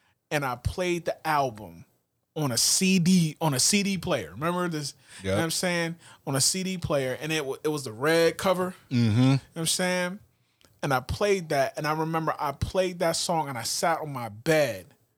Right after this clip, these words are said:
Speaker 1: and I just played it on repeat over and over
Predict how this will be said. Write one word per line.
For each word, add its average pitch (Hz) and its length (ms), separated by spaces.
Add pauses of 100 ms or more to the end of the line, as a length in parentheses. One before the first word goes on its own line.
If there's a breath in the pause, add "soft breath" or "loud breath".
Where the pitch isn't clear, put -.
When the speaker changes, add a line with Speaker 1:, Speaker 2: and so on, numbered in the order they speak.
(1080)
Speaker 1:
and 151 100
I 151 80
just 139 300
played 175 380
it 147 100
on 127 300
repeat 156 580 (220)
over 147 560
and 95 260
over 156 480